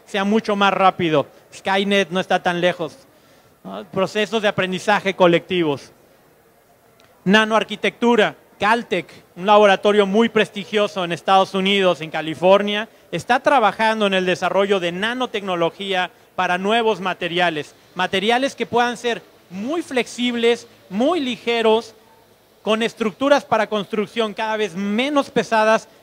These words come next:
pero al mismo tiempo dándoles la seguridad, la resistencia que tienen. Y esto pueden ustedes entrar al sitio, ver videos de cómo están funcionando estas tecnologías, las pruebas que hacen, etcétera. ¿Qué países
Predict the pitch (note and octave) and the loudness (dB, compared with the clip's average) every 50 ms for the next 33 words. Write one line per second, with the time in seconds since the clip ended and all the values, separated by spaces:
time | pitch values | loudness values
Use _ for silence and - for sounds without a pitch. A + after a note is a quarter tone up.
0 | _ - G3+ G3 G3 F#3+ G3+ A3 A#3+ A#3 - A3 A3+ A3+ - - A3+ G#3+ F3+ A3 | _ -6 -4 -2 -2 -2 -4 -4 -8 -10 -8 -6 -8 -2 0 2 2 2 2 -2
1 | A3+ A#3+ C4 C4 B3 A#3 A3 G#3+ F#3 G3 F#3+ - - F#3 F3 F3+ F#3 F#3+ G3+ G#3 | -4 -4 -2 0 0 0 0 0 0 0 0 0 0 0 0 2 4 4 4 2
2 | G3+ F#3+ F3+ F3+ F#3 E3+ - F3+ D#3+ - - - G#3 G3+ F#3+ - - F#3+ F3+ D#3+ | 2 0 0 0 -2 -4 -6 -8 -12 -10 -8 -8 -8 -6 -6 -6 -4 -4 -4 -4
3 | - _ _ _ _ - E3+ E3 D#3 F#3 F3+ F3+ F3+ F3 D#3+ C#3 - _ _ _ | -6 _ _ _ _ -10 -10 -8 -6 -4 -2 -2 -2 -4 -6 -10 -12 _ _ _
4 | _ _ _ F#3 A3+ B3+ - - C#4+ C4+ - C4+ C4 C4 B3+ B3 - - B3 A#3+ | _ _ _ 0 0 0 2 2 0 2 4 6 4 4 4 0 -4 -2 0 0
5 | B3 B3 B3 A3 G3+ - A3 A3 A#3 A#3+ B3+ A#3+ A3+ - A#3 A#3 A3 - A#3 A3+ | 0 0 -2 -6 -10 -6 -4 -2 -2 0 0 -2 -2 -4 -8 -10 -8 -2 0 0
6 | A3 G#3+ - - _ _ - E3+ A3+ A#3+ B3+ G#3+ A3+ A3 G3+ G#3+ G#3+ G#3+ A3 A3 | 0 0 -2 -10 _ _ 0 0 2 2 2 0 -4 -2 0 2 4 6 6 6
7 | G#3 E3 F#3+ - G#3+ G#3+ A3 A3 - - A3 G#3+ E3 G3 G#3 F#3+ F#3 F#3 F#3+ G3 | 4 4 0 0 2 2 2 0 -2 -2 -4 -4 -2 -4 -4 -4 -2 -2 -2 -2
8 | G#3 G#3 G#3+ G3 - G#3 - - G3+ F3+ F#3 F3+ E3+ D#3+ - F#3 G3 F#3+ F#3+ F3+ | 0 0 0 0 0 -2 -4 -4 -6 -8 -4 -2 -2 -4 -4 -4 -2 0 2 2
9 | F3 E3+ F3+ E3+ - F3 F#3 G3 F#3+ G3 - - - F#3+ F#3 F3+ - F#3+ F3+ E3 | 0 0 -2 -6 -4 -2 0 0 2 0 0 -4 -6 -6 -6 -6 -6 -8 -10 -10
10 | D3+ - - F#3+ F3+ - F#3 F3+ F3 E3 - _ - - - _ _ - A#3+ B3 | -8 -6 -4 -4 -4 -2 -2 -4 -4 -4 -8 _ -20 -20 -20 _ _ -2 0 0
11 | C4 B3+ - A#3+ A#3 A#3+ C4 B3 - B3 A#3 G#3 - - | 0 2 2 2 2 2 0 -2 0 2 0 0 0 -4